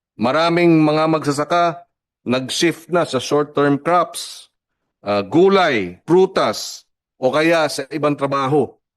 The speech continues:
that pay more. Uh, support programs exist, yung punla, mechanization, training, credit. Pero organized cooperatives ang nakakatanggap,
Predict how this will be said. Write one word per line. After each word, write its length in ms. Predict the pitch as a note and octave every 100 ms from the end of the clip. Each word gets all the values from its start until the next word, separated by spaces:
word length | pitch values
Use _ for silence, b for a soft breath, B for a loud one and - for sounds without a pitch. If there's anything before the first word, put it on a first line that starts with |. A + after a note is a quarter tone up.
| _ _
that 240 | - B2 -
pay 160 | C#3+ C3
more. 480 | C3+ A#2+ F#2+ D2+ _ _ _ _ _ _ _
Uh, 560 | G#2 G#2 G2 F#2+ E2+ D2+ _ _ _ _ _ _ _ -
support 480 | D3+ A#2+ G3 G3
programs 720 | - G3 F#3+ F3+ F3+ F3 - -
exist, 640 | C3+ - A3 A3 - _ _ _ _ _
yung 480 | F2+ A2 A2+ A2 G#2+
punla, 720 | A#2 A#2 C3 F#3+ F3 - _
mechanization, 1040 | A2 A2+ G#2+ G#2+ G#2+ E3+ F#3 F3 F3+ E3 D#3 -
training, 560 | C3 D#3+ F3+ F3+ E3+ D#3+
credit. 720 | - D#3 E3+ E3 E3 - - _ _ _ _ _
Pero 560 | - E3+ F3+ C#3+ - _ _ _ _ _ -
organized 720 | C#3+ D#3 D#3+ D#3+ D#3+ D#3 -
cooperatives 880 | C#3+ D3 C#3+ C#3+ C3+ C#3+ D#3+ B2+ -
ang 160 | A#2+
nakakatanggap, 880 | B2 A#2+ A#2 A2 G2+ G2 G2+ F2+ -